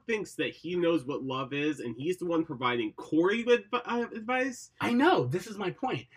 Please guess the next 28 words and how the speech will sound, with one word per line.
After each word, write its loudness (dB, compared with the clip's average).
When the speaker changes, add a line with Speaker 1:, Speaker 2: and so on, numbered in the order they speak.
Speaker 2:
But 0
I 8
will 6
say 2
one -2
thing -2
that -4
Sean 0
gets -12
right -2
is -8
that -8
Corey 6
needs 2
to 0
be 2
himself -2
more. -10
And 4
ironically, 4
the -2
only 6
way 8
he 2
can -2
get -2
Corey 2
to -4